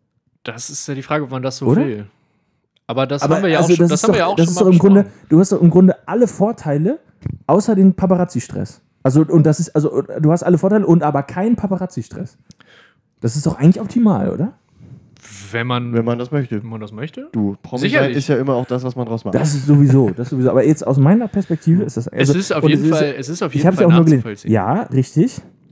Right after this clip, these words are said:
Speaker 2: Mach
Speaker 1: Bitte.
Speaker 2: du, mach du, mach du, mach
Speaker 3: Ich
Speaker 2: du.
Speaker 3: wieder, oh Gott.
Speaker 2: Ja, ja.
Speaker 1: Am
Speaker 3: Äh,
Speaker 1: bleibt
Speaker 3: auch heute dreiundvierzig, Geburtstag, dreiundvierzig Jahre alt geworden, äh, Charlotte Roach.
Speaker 1: Charlotte
Speaker 3: Charlotte,
Speaker 1: Roach.
Speaker 3: Cha-,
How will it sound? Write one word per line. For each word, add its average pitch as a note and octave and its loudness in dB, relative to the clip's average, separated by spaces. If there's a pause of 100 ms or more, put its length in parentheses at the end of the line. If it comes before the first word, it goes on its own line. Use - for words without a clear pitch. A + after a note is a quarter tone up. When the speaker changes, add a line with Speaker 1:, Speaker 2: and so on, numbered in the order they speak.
(340)
Speaker 2:
Mach C3+ 4
Speaker 1:
Bitte. - 6
Speaker 2:
du, A#3+ 8 (160)
mach - 2
du, E3+ 4
mach E3 6
du, E3+ 2
mach E3 8
Speaker 3:
Ich C#3 4
Speaker 2:
du. D#3+ -4
Speaker 3:
wieder, G3+ 2
oh A2 -14
Gott. F#3 -4
Speaker 2:
Ja, D3 4
ja. C#3 4
Speaker 1:
Am D3+ -4 (140)
Speaker 3:
Äh, A#2 -2
Speaker 1:
bleibt D3 2
Speaker 3:
auch F#3 -2
heute F3 0
dreiundvierzig, E3+ -6
Geburtstag, F#3 -6
dreiundvierzig D#3 -12
Jahre C#3+ -8
alt C#3+ -16
geworden, C3+ -8
äh, B2 -8
Charlotte C#3+ -6
Roach. D3 -6 (100)
Speaker 1:
Charlotte - -12
Speaker 3:
Charlotte, A#2+ -2
Speaker 1:
Roach. - -20
Speaker 3:
Cha-, A#2+ -12